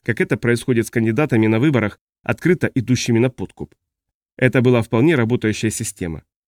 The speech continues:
Всё это существовало издавна, и в таких делах имелось множество хитростей и тонкостей. И этими хитростями можно было воспользоваться. Коллабораторию до сих пор не выпадала удача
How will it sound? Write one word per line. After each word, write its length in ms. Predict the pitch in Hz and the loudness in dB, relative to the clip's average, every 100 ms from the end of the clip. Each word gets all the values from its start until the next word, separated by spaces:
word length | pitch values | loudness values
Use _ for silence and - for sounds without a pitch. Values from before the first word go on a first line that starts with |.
| _ - | _ -2
Всё 180 | 127 | 2
это 160 | 117 120 | 2 0
существовало 640 | 131 117 120 127 113 110 | -2 -2 -2 -2 0 0
издавна, 560 | - 151 139 143 131 127 _ | 0 -2 0 2 0 -2 _
и 120 | - | -6
в 40 | 214 | -4
таких 320 | 170 147 127 | -2 -2 0
делах 300 | 131 143 147 - | 2 0 -2 0
имелось 380 | 123 127 110 - | 2 2 0 2
множество 460 | 127 123 110 - | 2 2 -2 -4
хитростей 480 | 104 147 131 123 123 | -4 0 0 0 -4
и 120 | - | -4
тонкостей. 680 | 120 101 90 92 - 73 123 _ _ _ _ | -6 -6 -6 -10 -12 -16 -18 _ _ _ _
И 120 | - 131 | 0 0
этими 280 | 127 117 | 2 2
хитростями 600 | 110 147 123 - 98 90 - _ - | 2 -2 -4 -4 -4 -6 -8 _ -6
можно 280 | 185 196 151 | -2 2 2
было 200 | 147 127 | 2 2
воспользоваться. 720 | 117 - 104 82 - - - - _ _ _ _ _ | 0 -4 -8 -8 -14 -16 -18 -20 _ _ _ _ _
Коллабораторию 800 | - 127 120 120 117 175 139 104 - | 2 4 4 2 0 2 0 0 -2
до 140 | 117 | -4
сих 200 | - 120 | -2 -4
пор 220 | 123 101 | -4 0
не 100 | 127 | 2
выпадала 440 | 127 147 147 120 110 | 2 0 0 0 0
удача 420 | 110 143 - | 0 -2 -2